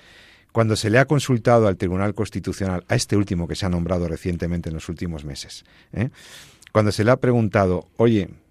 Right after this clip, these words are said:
señores del Tribunal Constitucional, la ley del aborto de España de dos mil diez, la ley del aborto, la ley Aído,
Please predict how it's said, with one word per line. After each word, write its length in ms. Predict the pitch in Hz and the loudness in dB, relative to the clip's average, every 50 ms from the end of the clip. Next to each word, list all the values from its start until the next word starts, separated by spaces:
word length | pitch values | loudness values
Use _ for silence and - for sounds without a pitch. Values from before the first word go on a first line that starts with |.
| _ _ _ _ _ _ _ | _ _ _ _ _ _ _
señores 400 | - - 95 101 113 120 120 107 | -8 -4 -2 0 2 0 2 2
del 120 | 120 104 | 0 0
Tribunal 340 | - 113 104 104 107 107 95 | 2 0 0 2 0 0 0
Constitucional, 760 | 101 101 - - 95 82 98 87 - 95 90 87 80 80 - - _ _ _ _ _ _ _ _ | -2 -4 -2 -4 -4 -4 -4 -4 -2 -4 -2 -2 -4 -6 -10 -14 _ _ _ _ _ _ _ _
la 280 | - 101 104 104 104 101 | -4 0 2 4 4 4
ley 300 | 104 104 113 120 127 131 | 4 4 4 4 4 4
del 180 | 127 139 127 127 | 4 4 4 4
aborto 460 | 120 110 117 120 117 113 - 120 110 | 4 6 6 4 4 4 2 2 2
de 80 | 107 101 | 2 2
España 460 | - - - - 110 107 107 107 101 | -2 -4 -2 0 0 2 2 2 2
de 100 | 101 98 | 2 2
dos 180 | 95 95 87 104 | 0 0 0 0
mil 200 | 107 104 101 95 | 0 2 2 2
diez, 380 | 98 98 98 98 - - - _ _ _ _ _ _ _ _ _ _ _ _ _ _ _ _ _ _ _ _ _ _ _ - - - - - - - - - _ _ _ _ _ _ _ | 2 2 2 0 -2 -10 -18 _ _ _ _ _ _ _ _ _ _ _ _ _ _ _ _ _ _ _ _ _ _ _ -20 -20 -20 -20 -20 -20 -20 -20 -20 _ _ _ _ _ _ _
la 180 | - 90 95 92 | -2 0 0 2
ley 160 | 92 107 110 | 4 4 4
del 160 | 113 123 117 | 4 4 4
aborto, 600 | 113 107 107 113 107 101 - 110 101 98 95 - - | 4 4 4 4 2 2 2 2 2 2 0 -2 -8
la 200 | - - 87 90 | -8 -4 -2 0
ley 200 | 90 107 120 123 - - | 2 4 2 2 2 2
Aído, 440 | 101 101 104 123 139 117 85 65 | 2 4 4 4 4 2 0 -2